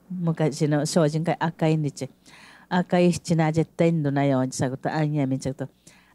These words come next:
あんちょかな、なんどなんどなしえ、のうやのばがやにち、おねきがんじぼしくなやに。みさんぱせんじぼさの。精進の耳ごわから、かびごわややに、みんちさぐとな、ハブなやに、おねぎなご。ハブの正体、まるかじかわ、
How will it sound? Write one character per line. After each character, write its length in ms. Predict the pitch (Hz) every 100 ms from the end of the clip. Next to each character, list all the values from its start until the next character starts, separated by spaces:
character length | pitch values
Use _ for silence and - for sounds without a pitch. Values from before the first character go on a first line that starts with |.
| -
あ 160 | 190
ん 100 | 180
ち 100 | 180
ょ 80 | 185
か 140 | -
な、 180 | 180 170
な 160 | 175 202
ん 120 | 190
ど 80 | 160
な 120 | 156
ん 120 | 156
ど 80 | 147
な 120 | 139
し 120 | 143 147
え、 40 |
の 180 | 160 202
う 80 | 196
や 80 |
の 80 | 147
ば 200 | 139 127
が 100 | 123
や 220 | 131 127
に 120 | 127 127
ち、 100 | 131
お 100 | 147
ね 120 | 143
き 120 | 139
が 120 | 131
ん 160 | 143 151
じ 100 | 147
ぼ 100 | -
し 120 | -
く 100 | -
な 100 | 165
や 240 | 143 135 123
に。 200 | 143 131 _ _ _ _ _ _ _
み 120 | 165
さ 160 | 160 143
ん 80 | 151
ぱ 160 | 151
せ 180 | 156 156
ん 80 | 147
じ 80 | 139
ぼ 100 | 135
さ 160 | 143
の。 160 | 139 143 _ _ _ _ _ _ _ -
精 280 | - 180
進 120 | 165 165
の 160 | 175 - - 123 247
耳 360 | 165 165 151 143
ご 80 |
わ 160 | 151 156
か 120 | 156
ら、 200 | 143 120 -
か 100 | 165
び 120 | 151
ご 60 | 135
わ 80 | 143
や 140 | 143
や 220 | 143 127
に、 120 | 127 139
み 120 | 151
ん 80 | 135
ち 100 | 139
さ 140 | 156
ぐ 100 | 123
と 140 | -
な、 140 | 139 127
ハ 280 | - - 185
ブ 140 | 208
な 140 | 185
や 180 | 127 113
に、 80 | 117
お 80 | 131
ね 120 | 135
ぎ 100 | 127
な 100 | 120
ご。 200 | 127 120 - - _ _ _ _
ハ 180 | - 185
ブ 80 | 180
の 80 | 185
正 240 | - 165
体、 160 | 170 156
ま 160 | 165
る 100 | 175
か 140 | 175 151
じ 120 | 160
か 200 | - 165
わ、 120 | 160